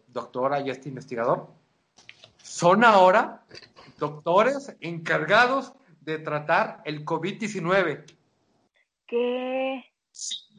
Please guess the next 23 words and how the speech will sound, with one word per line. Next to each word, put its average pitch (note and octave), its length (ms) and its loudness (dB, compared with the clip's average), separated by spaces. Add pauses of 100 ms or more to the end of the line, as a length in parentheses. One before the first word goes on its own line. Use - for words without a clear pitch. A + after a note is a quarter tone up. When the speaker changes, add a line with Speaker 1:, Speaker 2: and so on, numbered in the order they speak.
(500)
Speaker 1:
Eric A3+ 540 -4
Lofgren G#3 560 -2
y E3 80 -8
Nina F3+ 280 -2
Federman. D#3+ 480 -4 (960)
Estos F3 280 -4
doctores G3 460 -4
que D#3+ 140 -8
redactaron D#3 720 -4 (320)
en C3 140 -12
dos C#3 120 -8
mil D#3 160 -4
siete, F#3 560 -2 (360)
eh, C#3 360 -4
el, D3+ 260 -4
un D#3 120 0
artículo, F#3+ 520 -2
algo F3+ 180 0
así F3+ 140 -10
como F#3 420 -6 (420)
"El C#3+ 120 -4
potencial D3+ 580 2
oculto G#3 640 -2